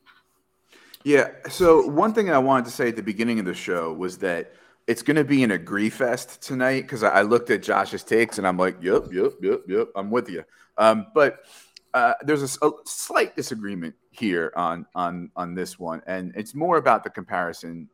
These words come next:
uh, to Willis. I think in a broad sense, you know, uh, the idea that, um, dual threat, um, underdeveloped as a passer, um,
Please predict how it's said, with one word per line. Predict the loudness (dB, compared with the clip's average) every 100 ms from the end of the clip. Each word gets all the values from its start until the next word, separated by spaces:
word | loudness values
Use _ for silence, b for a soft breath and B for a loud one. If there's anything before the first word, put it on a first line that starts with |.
| _
uh, | -18 -18 -14
to | -10
Willis. | -6 -6 -6
I | -8
think | -6
in | -2
a | -2
broad | -2 0 2 2 -2
sense, | -10 -12 -14 -18 -18 _ _ _ _
you | -8 -4
know, | -4 -4 -6
uh, | -4 -2
the | 0 0
idea | 0 -2 -4 -2 -2
that, | -2 -6 -6 -8
um, | -8 -8 -12 -20 _ _ _
dual | -6 -4 -4
threat, | -4 -2 -2 -2 -8 _ _ _ _
um, | -4 -2 -4 -6 -2
underdeveloped | -2 -2 -6 -2 0 0 -4 -10 -20 _
as | -8 -8
a |
passer, | -10 -4 -2 -4 -6 -6 -6 -8 -14 _ _ _ _ -4
um, | -2 -4 -6 -14 -18